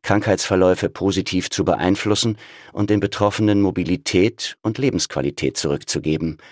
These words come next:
auch wenn die Erkrankung selbst nur selten heilbar ist. Gerade bei Gelenkerkrankungen zeigt sich die Wirksamkeit der Anwendung von naturheilkundlichen Verfahren, von Heilfasten über Akupunktur bis hin zur Blutegeltherapie,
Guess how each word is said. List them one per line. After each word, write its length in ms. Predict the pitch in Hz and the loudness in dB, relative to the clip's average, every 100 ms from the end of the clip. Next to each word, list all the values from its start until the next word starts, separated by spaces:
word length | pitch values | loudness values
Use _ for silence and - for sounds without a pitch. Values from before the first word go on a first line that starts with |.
| - _ _ - | -20 _ _ 0
auch 300 | 92 113 - | 0 2 0
wenn 140 | 117 | 2
die 100 | 117 | 2
Erkrankung 580 | 113 - 110 107 110 107 | 0 0 0 2 2 2
selbst 460 | 92 101 104 - | 2 2 0 -4
nur 180 | 101 101 | 0 0
selten 420 | 90 92 92 101 | 2 2 2 -2
heilbar 400 | 95 69 64 62 | 0 -2 -4 -8
ist. 280 | - - - - _ _ _ _ _ _ _ _ _ _ - | -8 -10 -10 -14 _ _ _ _ _ _ _ _ _ _ 0
Gerade 400 | 104 113 143 95 | 2 4 2 4
bei 160 | 98 | 2
Gelenkerkrankungen 1040 | 82 92 90 87 76 82 - 85 80 82 80 | 4 4 4 2 0 -4 -2 -2 0 0 0
zeigt 320 | - 92 - | 2 0 -2
sich 180 | 85 - | -8 -6
die 160 | 85 | -4
Wirksamkeit 760 | 80 98 - 87 82 - 80 78 | 2 2 2 0 0 0 0 2
der 160 | 82 | 0
Anwendung 520 | 85 90 85 82 80 80 | 2 2 2 2 2 0
von 220 | - 80 | 0 0
naturheilkundlichen 960 | 78 76 95 80 80 78 82 82 - | 0 0 0 2 0 0 -2 -2 -4
Verfahren, 560 | 85 82 - 87 87 92 - - - _ _ | -2 -2 0 2 2 0 -4 -20 -20 _ _
von 260 | - 80 69 | -6 -2 2
Heilfasten 680 | 90 107 110 101 - 101 90 | 2 2 0 -2 -2 -2 -2
über 260 | 90 85 | 0 0
Akupunktur 840 | 82 - 76 80 - 95 95 95 90 | -2 -4 -2 -4 -4 0 2 2 0
bis 180 | 85 - | -4 0
hin 200 | 95 85 | 0 0
zur 260 | - 78 | 0 -2
Blutegeltherapie, 1040 | 82 80 - 92 90 90 95 85 - 98 | -2 -6 -2 0 0 0 0 0 0 -4